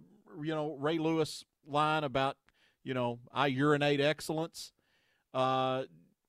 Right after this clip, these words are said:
Deion doesn't go that far with it necessarily, but y-, you listen to this guy.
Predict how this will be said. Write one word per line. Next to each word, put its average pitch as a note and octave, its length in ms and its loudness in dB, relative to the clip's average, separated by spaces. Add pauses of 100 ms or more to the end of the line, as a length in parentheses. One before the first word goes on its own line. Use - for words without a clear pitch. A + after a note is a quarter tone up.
(360)
Deion G3+ 440 0
doesn't F3 280 2
go E3+ 160 6
that E3 280 4
far C#3 300 2
with C3 220 0
it C3+ 160 -4
necessarily, C3+ 760 -2
but A#2 180 -4 (540)
y-, F3 200 -12
you A3+ 200 -4
listen A#3 380 -4
to D#3+ 60 -2
this D3 220 -4
guy. A2+ 420 -4